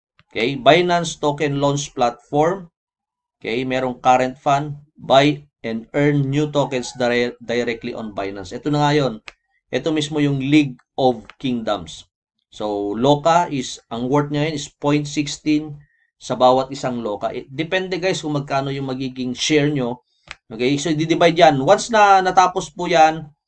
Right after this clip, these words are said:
within twenty-four hours, makikita nyo na po dito mismo sa spot nyo, yung share nyo na, na, na, na i-commit nyo na B N B nyo.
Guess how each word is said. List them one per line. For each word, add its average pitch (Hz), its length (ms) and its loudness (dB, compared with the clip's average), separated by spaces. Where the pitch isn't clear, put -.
within 175 320 0
twenty-four 185 480 0
hours, 151 560 4
makikita 143 480 -4
nyo 147 160 0
na 143 160 0
po 127 320 -4
dito 156 480 -4
mismo 156 240 -4
sa 143 160 -6
spot 131 480 -2
nyo, 107 320 -8
yung 156 240 2
share 160 320 4
nyo 156 160 -2
na, 143 160 0
na, 135 60 0
na, 131 180 -2
na 143 100 -6
i-commit 147 460 -2
nyo 139 80 -2
na 135 160 -2
B 120 240 -8
N 110 240 -8
B 104 80 -8
nyo. 98 160 -12